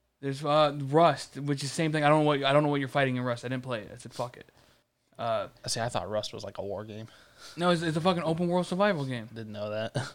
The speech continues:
Speaker 1: And then you, and then it, all that boils down to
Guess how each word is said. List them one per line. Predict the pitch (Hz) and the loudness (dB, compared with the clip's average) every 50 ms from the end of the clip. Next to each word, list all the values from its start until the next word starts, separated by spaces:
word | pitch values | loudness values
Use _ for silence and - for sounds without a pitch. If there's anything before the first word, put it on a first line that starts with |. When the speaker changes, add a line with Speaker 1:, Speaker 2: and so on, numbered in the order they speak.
| _ _ _ _ _ _ _ _ _ _ _ _ | _ _ _ _ _ _ _ _ _ _ _ _
Speaker 1:
And | - 143 156 | -4 0 0
then | 156 160 160 | 2 2 2
you, | 160 165 156 151 - | 0 0 -2 -4 -2
and | - 143 | 2 4
then | 143 143 143 135 127 - - - _ _ | 4 4 4 2 0 -4 -14 -20 _ _
it, | - 139 | -2 0
all | 143 143 151 156 160 | 4 8 8 10 10
that | 165 170 160 | 8 8 8
boils | 156 165 170 175 170 151 | 8 8 8 8 8 6
down | 156 160 165 165 147 | 4 2 2 2 2
to | 170 175 151 - | 2 0 0 0